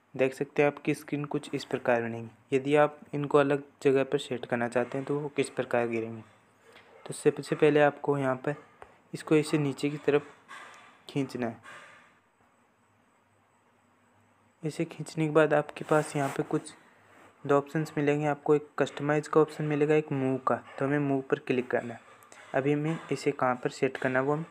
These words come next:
इस प्रकार से set कर सकते हैं। ये हमने set कर लिया। अब यहाँ पे नीचे आपको एक done का option दिखाई देगा, इस done पर click कर देना है। done पर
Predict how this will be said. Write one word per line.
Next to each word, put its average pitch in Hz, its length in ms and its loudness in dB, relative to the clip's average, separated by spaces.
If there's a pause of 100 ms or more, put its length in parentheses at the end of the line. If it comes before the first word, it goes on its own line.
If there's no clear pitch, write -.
इस 135 100 -8
प्रकार 131 320 0
से - 180 -12
set 123 280 -2
कर 117 140 -4
सकते - 380 -12
हैं। - 100 -20 (580)
ये 143 60 2
हमने 147 200 -2
set 135 300 0
कर 120 160 -2
लिया। 113 240 -2 (120)
अब 131 120 4
यहाँ 143 180 4
पे 143 120 -4
नीचे 147 300 0
आपको 143 260 0
एक 143 140 -10
done 131 220 -2
का 143 160 2
option 143 260 -2
दिखाई 143 300 0
देगा, 143 240 2 (640)
इस 156 200 -4
done 139 180 4
पर 160 120 2 (200)
click 127 280 2
कर 120 140 2
देना 117 240 -2
है। 120 280 -12
done 131 180 2
पर - 120 -14